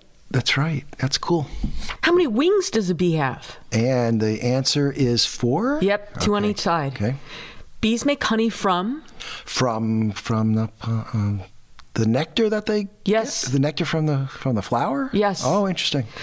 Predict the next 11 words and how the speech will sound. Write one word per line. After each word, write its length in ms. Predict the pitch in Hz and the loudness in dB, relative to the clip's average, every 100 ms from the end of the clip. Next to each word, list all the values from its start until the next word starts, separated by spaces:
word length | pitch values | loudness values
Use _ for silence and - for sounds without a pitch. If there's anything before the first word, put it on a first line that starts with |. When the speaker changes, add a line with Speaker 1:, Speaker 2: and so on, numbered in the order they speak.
| - - | -10 0
Speaker 2:
What 180 | 302 330 | 0 2
gives 200 | 349 - | 0 0
a 60 | |
bee 260 | 196 233 294 | 2 2 2
sting 460 | - - 180 175 - | 0 0 2 2 2
its 460 | 196 196 - - - - - - - - - | 0 2 -2 -2 -6 -20 -20 -20 -20 -10 -2
ouch 440 | 170 220 269 - - | 0 0 -4 -2 2
and 100 | 190 | 0
its 320 | 175 - - - | 0 -4 -6 0
itch? 420 | 185 - - - - - | 0 0 -4 -6 -6 0
Speaker 1:
Hmm. 160 | 107 | 0